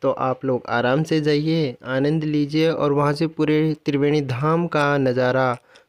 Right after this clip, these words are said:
बहुत ही मनमोहक दिखेगा, जो अरावली की पहाड़ियों में बसा हुआ है। ऊपर से जो सीन दिखेगा,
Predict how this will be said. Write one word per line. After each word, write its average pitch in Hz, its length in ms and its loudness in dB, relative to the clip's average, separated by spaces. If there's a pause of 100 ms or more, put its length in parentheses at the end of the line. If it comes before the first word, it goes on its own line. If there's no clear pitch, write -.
(220)
बहुत 156 360 0
ही 165 180 2
मनमोहक 143 520 2
दिखेगा, 143 560 0
जो 143 160 2
अरावली 135 520 0
की 139 140 -6
पहाड़ियों 135 500 0
में 147 200 0
बसा 123 240 -4
हुआ 135 320 0
है। 147 280 -4 (920)
ऊपर 165 260 0
से 175 200 0
जो 175 160 0
सीन 160 420 0
दिखेगा, 143 640 0